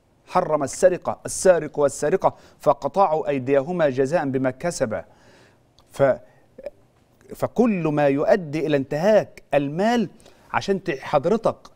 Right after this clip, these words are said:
وحضرتك تعيشوا في أمان في المجتمع، ربنا سبحانه وتعالى حرم السرقة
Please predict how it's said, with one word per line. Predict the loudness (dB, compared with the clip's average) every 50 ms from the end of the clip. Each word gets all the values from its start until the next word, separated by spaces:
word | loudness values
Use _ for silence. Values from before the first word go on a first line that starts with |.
| _ _ _ _ -4
وحضرتك | -4 -2 -2 -4 -2 -2 -2 -2 -4 -4 -8 -8 -8
تعيشوا | -4 -2 -2 -2 -2 -4 -6
في | -4
أمان | -4 -2 -2 -2
في | -4 -4
المجتمع، | -6 -6 -6 -6 -6 -2 -2 0 2 0 0 -2 -6 -18 -20 -20 -14 -10
ربنا | -10 -4 -2 -2 -2
سبحانه | -2 -2 -6 -4 -4 -2 -2
وتعالى | 0 0 0 0 0 0
حرم | -2 -2 -2 0 0 -2 -4
السرقة | -4 -6 -2 -2 0 0 0 -2 -4 -10